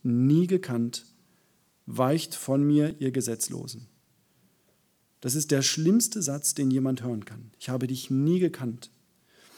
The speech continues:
Nun, wenn du verstanden hast, dass dein Leben nicht die Ausrichtung auf Christus und auf sein Kommen hat,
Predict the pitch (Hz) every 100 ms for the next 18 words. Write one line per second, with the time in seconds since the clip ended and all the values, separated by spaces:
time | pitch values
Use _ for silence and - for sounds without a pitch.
0 | - - _ 170 180 190 240 240 226 208
1 | 269 240 160 175 165 175 160 170 240 208
2 | 175 262 269 - - _ 202 208 165 190
3 | - 196 190 185 180 151 151 165 - 120
4 | 113 - 135 127 139 143 156 185 180 117
5 | 147 -